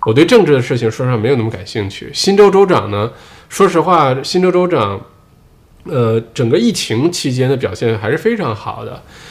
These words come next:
疫情之前对新州的管理也很好，我觉得新州州长挺好的。只不过呢，一些个人的一些事情被挖出来了。说实话，到目前来看，我也不觉得他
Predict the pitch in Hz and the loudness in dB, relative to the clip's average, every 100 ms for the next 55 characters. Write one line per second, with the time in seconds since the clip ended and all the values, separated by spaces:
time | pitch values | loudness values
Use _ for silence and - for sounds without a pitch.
0 | - - - 214 208 214 240 - 117 180 | -20 -20 -2 0 2 2 0 0 0 4
1 | 226 - 170 160 156 127 110 135 98 - | 2 2 2 2 2 0 0 -2 -4 -8
2 | 113 147 151 - 127 110 104 - 127 226 | -6 -6 -6 -12 -4 -2 -2 -4 0 0
3 | 226 240 226 139 156 135 196 226 120 - | 0 2 2 4 2 -2 -4 -6 -8 -16
4 | - - - - _ 135 147 202 220 190 | -20 -20 -20 -20 _ -4 2 6 8 8
5 | 185 175 180 180 220 160 123 127 123 135 | 4 2 2 4 4 6 4 2 2 0
6 | 131 147 123 120 117 113 117 120 - 92 | -2 -4 -2 0 0 2 0 0 -4 -8
7 | 95 98 127 208 208 196 208 180 151 147 | -6 -10 0 4 4 4 4 4 2 -2
8 | - 190 120 120 220 165 139 110 104 - | -2 -2 -2 -2 -4 -2 -2 -2 -4 -6
9 | 104 113 147 156 127 101 110 123 117 | -2 2 2 0 -4 -4 -4 -4 -6